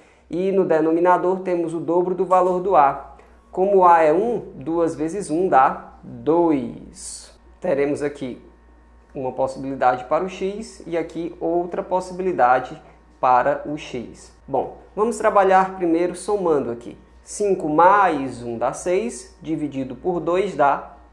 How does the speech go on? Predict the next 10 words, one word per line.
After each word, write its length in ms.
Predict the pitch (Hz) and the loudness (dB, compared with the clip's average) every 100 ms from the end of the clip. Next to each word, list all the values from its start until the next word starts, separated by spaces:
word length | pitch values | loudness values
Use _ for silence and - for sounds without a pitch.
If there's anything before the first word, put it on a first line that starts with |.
| - | -12
três. 500 | - 123 110 - - - | -6 -6 -8 -12 -6 0
Agora 300 | 151 185 190 | 4 6 4
fazendo 400 | 180 175 180 175 | 2 2 0 0
com 160 | 190 | -2
menos. 560 | 185 165 110 110 - - - - | 0 0 0 -6 -16 -20 -20 -18
Cinco 440 | - 202 190 175 | -8 -4 -2 -2
menos 600 | 165 180 214 254 240 175 | -2 2 2 2 -2 -4
um 140 | 143 127 | -6 -2
dá 140 | 123 | -2
quatro, 560 | - 139 123 139 208 | 0 4 4 4 -2